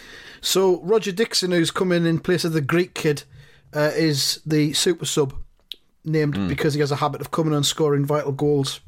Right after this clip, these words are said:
Speaker 1: Um, and he plays a, uh, Roy plays a great ball through to Dixon. Alan Lynch, another fantastic name there. He's powering through in support.
Speaker 2: Mm.
Speaker 1: Dixon knocks the ball on. Lynch hits it on the run,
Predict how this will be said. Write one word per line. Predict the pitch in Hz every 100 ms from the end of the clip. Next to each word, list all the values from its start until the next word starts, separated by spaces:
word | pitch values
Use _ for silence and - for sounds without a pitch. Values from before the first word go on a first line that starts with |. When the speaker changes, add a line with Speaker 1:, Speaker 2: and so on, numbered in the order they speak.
| - - _ _ _ _ _ - - - -
Speaker 1:
Um, | 123 120 117 - - - - _ -
and | - 110 127 123 - -
he | 139
plays | 139 156 139
a, | 127 - - 139
uh, | 139 -
Roy | 156 156
plays | 165 143
a |
great | 139 160
ball | 143 147
through | - 151 - - - - - _ -
to | - 160 143 147
Dixon. | 180 - 180 147 -
Alan | 180 180 160 165
Lynch, | 185 196 - - -
another | 151 156
fantastic | - 156 - 143 147
name | 151 156 151
there. | 156 139
He's | 165
powering | - - 185 185 175
through | 160 - 175
in | 175
support. | - 156 180 175 160 - - - - 170
Speaker 2:
Mm. | 180
Speaker 1:
Dixon | 220 220 - 196
knocks | 185 180 -
the | 190
ball | 170 202 196 190
on. | 196 185 - _ _ _
Lynch | 180 226 214 -
hits | 240 - 202
it | 208
on | 196
the | 190
run, | 180 190 190